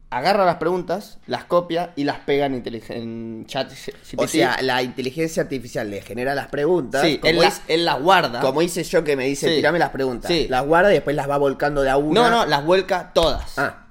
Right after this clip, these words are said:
Speaker 1: Pum, enter. Todas esas respuestas las copia y las pega abajo de las preguntas que
Speaker 2: Claro.
Speaker 1: había pegado, ¿no?
Speaker 2: Sí.
Speaker 1: Bien. Ahora.
Speaker 2: Tenés un paper ahí,
Speaker 1: Sí,
Speaker 2: boludo.
Speaker 1: no. Este dice, "Esta es la primera pasada". Ahora lee todas las respuestas y si hay una oración que te interesa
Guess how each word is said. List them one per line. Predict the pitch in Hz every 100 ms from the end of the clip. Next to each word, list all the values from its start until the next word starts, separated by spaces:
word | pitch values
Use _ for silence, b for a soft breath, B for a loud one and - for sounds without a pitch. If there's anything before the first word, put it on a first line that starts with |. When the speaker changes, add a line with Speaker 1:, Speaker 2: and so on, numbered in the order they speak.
| -
Speaker 1:
Pum, | 175 160 107 -
enter. | 147 135 - - - b b b b b
Todas | - 202 180
esas | 180 175 160
respuestas | 151 180 190 170 180 - - - -
las | - 143 131
copia | - 160 170 175
y | 147
las | 143
pega | - 170 175
abajo | 175 135 151 151 139
de |
las | 120 120
preguntas | 120 123 131 135 151
que | -
Speaker 2:
Claro. | 113 117
Speaker 1:
había | -
pegado, | 107 107
¿no? | 101 143
Speaker 2:
Sí. | -
Speaker 1:
Bien. | 123 - b b
Ahora. | - 143 151 117
Speaker 2:
Tenés | 160 175
un | 185
paper | 151 196 139 104 92
ahí, | 92 87
Speaker 1:
Sí, | 220 240
Speaker 2:
boludo. | 233
Speaker 1:
no. | 226 - - -
Este | 160 202
dice, | 175 -
"Esta | 208 190
es |
la | 139
primera | 120 269
pasada". | - - 151 165 - - _ b b b
Ahora | 143 233 208
lee | 160 220 262 -
todas | 240 208
las | 147
respuestas | 131 - 196 165 127 147 - b b
y | 156
si | 156
hay | 254
una | 233 170
oración | 143 127 - 220 233
que | 127
te | 120
interesa | 117 104 - 185 - - 117 147